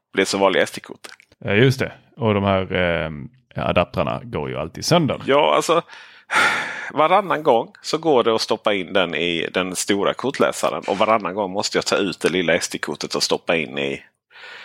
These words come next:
Speaker 1: i, ja, den lilla S D-kort, eh, min S D-kortläsare då.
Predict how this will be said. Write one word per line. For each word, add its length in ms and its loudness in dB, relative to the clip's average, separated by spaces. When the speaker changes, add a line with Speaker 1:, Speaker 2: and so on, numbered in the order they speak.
Speaker 1:
i, 260 0
ja, 180 4
den 140 0
lilla 280 2
S 160 -2
D-kort, 400 -4
eh, 200 4
min 240 0
S 200 0
D-kortläsare 640 -4
då. 120 -4